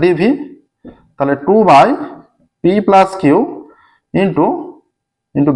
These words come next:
ভি প্লাস সি, এইটা আসছে দেখো। ঠিক আছে, রেজাল্ট আমাদের এইটা আসছে। এবার ভি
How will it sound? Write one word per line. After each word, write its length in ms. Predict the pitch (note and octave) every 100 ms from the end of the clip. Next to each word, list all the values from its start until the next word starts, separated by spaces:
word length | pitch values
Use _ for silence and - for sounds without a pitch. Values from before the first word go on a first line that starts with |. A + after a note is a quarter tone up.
| G2+
ভি 100 | E3+ B3+ - - - _ _ -
প্লাস 200 | E3 F3+ -
সি, 100 | - F#3+ F3+ - -
এইটা 160 | D3 C3+ G2
আসছে 140 | - -
দেখো। 180 | - - _ _ _ _ _ _ _ _ - - _ _ _ _ -
ঠিক 100 | F#3
আছে, 100 | F3 B2+
রেজাল্ট 240 | C3 D#3 D3+
আমাদের 160 | D3+ C#3
এইটা 140 | C3+ D3+
আসছে। 180 | - G#3 C4+ - - - _ -
এবার 160 | G3 F3
ভি 120 | C3+